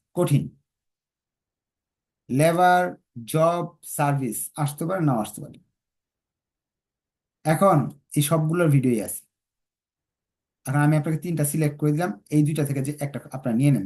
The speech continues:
নয় নিয়ে নেন, আছে নয়, কন্ট্রাক্ট দিই। এই চ্যাপ্টারগুলো আমি দিলাম আপনাদের, আপনি চাইলে আরো বেশি করতে পারেন, সবগুলোর ভিডিও দেওয়া আছে।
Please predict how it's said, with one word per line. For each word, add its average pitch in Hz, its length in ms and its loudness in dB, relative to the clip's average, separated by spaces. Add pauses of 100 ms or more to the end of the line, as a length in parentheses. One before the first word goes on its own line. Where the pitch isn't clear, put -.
নয় 165 160 2
নিয়ে 165 120 0
নেন, 104 160 -2
আছে - 120 -18 (100)
নয়, 110 140 -4 (440)
কন্ট্রাক্ট 139 360 2
দিই। 73 120 -10 (3500)
এই 175 140 4
চ্যাপ্টারগুলো 160 460 0
আমি 151 160 4
দিলাম 170 240 2
আপনাদের, 160 280 -2 (600)
আপনি 185 240 -2
চাইলে 170 220 4 (1800)
আরো 143 180 4
বেশি 147 200 -2
করতে - 220 -8
পারেন, 71 160 -12 (340)
সবগুলোর 143 420 4
ভিডিও 127 240 2
দেওয়া 92 180 -2
আছে। - 140 -8